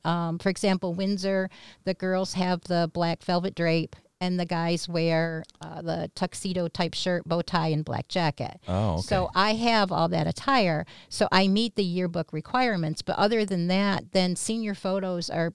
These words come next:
Speaker 1: pretty much not affiliated with the
Speaker 2: Okay,
Speaker 1: schools
Speaker 2: okay,
Speaker 1: themselves.
Speaker 2: I got you. So it's the
Speaker 1: Right.
Speaker 2: families are doing that,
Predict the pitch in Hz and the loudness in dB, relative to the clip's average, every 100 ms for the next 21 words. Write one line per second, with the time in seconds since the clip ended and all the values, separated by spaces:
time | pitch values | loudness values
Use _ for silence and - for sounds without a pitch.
0 | _ - 285 330 277 190 175 - - 180 | _ -6 -4 -2 0 0 0 -2 0 2
1 | 180 175 - - 185 180 165 160 160 156 | 2 0 -4 -4 -2 0 0 0 -2 -2
2 | 160 156 - 101 - 156 151 113 - 101 | -4 -4 -2 -4 -2 -8 0 0 4 4
3 | 87 104 98 85 - 87 107 92 - 95 | 4 4 4 2 0 0 2 2 0 0
4 | 104 98 92 92 85 - 98 90 82 78 | 4 6 6 4 2 0 0 -2 -2 -4
5 | 73 71 | -4 -8